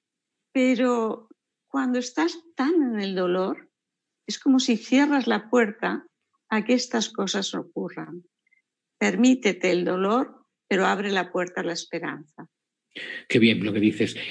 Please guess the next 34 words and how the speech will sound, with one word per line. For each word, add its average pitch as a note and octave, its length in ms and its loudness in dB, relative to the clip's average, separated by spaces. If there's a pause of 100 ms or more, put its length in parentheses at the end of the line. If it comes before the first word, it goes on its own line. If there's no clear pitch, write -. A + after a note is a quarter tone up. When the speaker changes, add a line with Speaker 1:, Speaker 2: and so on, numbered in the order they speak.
(140)
Speaker 2:
Y - 60 4
también, D3 640 4 (180)
eh, G2+ 640 4
¿crees B2 260 4
en A2 80 6
las G2+ 140 0
señales? A2 640 2
Cuando G2 340 2
pedimos A2 400 2
una G#2+ 140 2
señal G#2+ 400 2
a F#2+ 40 2
nuestro F#2+ 300 0
ser - 220 -2
querido, G2 400 4
"Dame A#2 180 2
una A2+ 160 4
señal G#2+ 300 4
de F#2+ 80 2
que G2+ 80 -2
estás - 300 -4
ahí", G2+ 180 4
porque - 220 -2
siempre A2+ 280 2
queremos G#2+ 460 4 (400)
saber, G2+ 440 2
tener A2+ 220 4
la A2+ 140 2
constancia G#2+ 480 0
de F#2+ 100 0
que F#2+ 100 -2
todo G2+ 200 2
está - 180 -4
bien. G#2+ 360 2